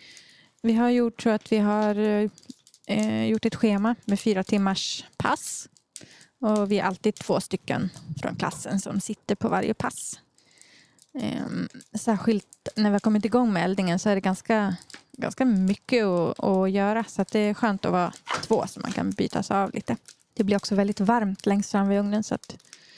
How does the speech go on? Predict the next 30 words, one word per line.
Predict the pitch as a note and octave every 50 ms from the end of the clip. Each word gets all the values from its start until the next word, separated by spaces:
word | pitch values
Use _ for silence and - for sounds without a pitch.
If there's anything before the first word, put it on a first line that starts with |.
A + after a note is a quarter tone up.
| - - - _ _ _ _ _ -
det, | - - - - - - - -
det | -
är | G#3+
också | G3 - - G#3
skönt | - - - G#3 -
att | -
kunna | - A3 G3+ G3
byta | G3+ A3+ A3 - G#3 G3
av | G3+ G#3 - - - _ _ _ _ _ _ _ _ _ - -
mellan | A3 G#3+ A3 A#3
det. | C#4 - - - - _ _ - - - - - - - - - - - - - _ _ _ _ _ _ - - _ _ - _ - - - - - - - _ _ _ _ _ _ _ _ _ _ _ _ _ _ _ _ -
Ja, | A#3 A#3 B3 C#4 D4 - - _ _ - - - - - - - - - -
så | - - - - B3 B3
vi | A#3 A#3+ B3+ A#3+
började | - C4+ C4 C4+ C4+ B3+ C#4
i | C4+ C4+ C4+ B3+
morse | B3 B3 A#3+ - - - - - B3 A#3+ A#3 - - - -
och, | - G#3+ G#3+ G#3 - _ _ _ _ _ - -
ehm, | A3+ A3 G#3+ G#3 G#3 G#3 G3+ G3+ G#3 G3 - - - - - - -
det | A3
som | G3+ - A3+
har | A#3 G#3
hänt | G#3 F#3+ A3 B3 -
är | A#3
att | A3 G#3
vi | A3 G#3+
har | G#3 G#3 G3+ G#3
sakta, | - - - - G#3+ - - - - A#3+ B3 - - - _ -
ganska | A3+ A3 - - B3+
sakta | - - F#3+ - - - -